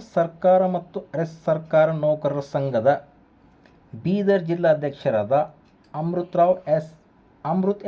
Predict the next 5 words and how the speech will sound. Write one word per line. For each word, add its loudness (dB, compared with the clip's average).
ಎಸ್ -8
ಮೋಳ್ಕೆರೆ -2
ಅವರ 4
ನೇತೃತ್ವದಲ್ಲಿ -4
ಸಂಘಟನೆಯ 2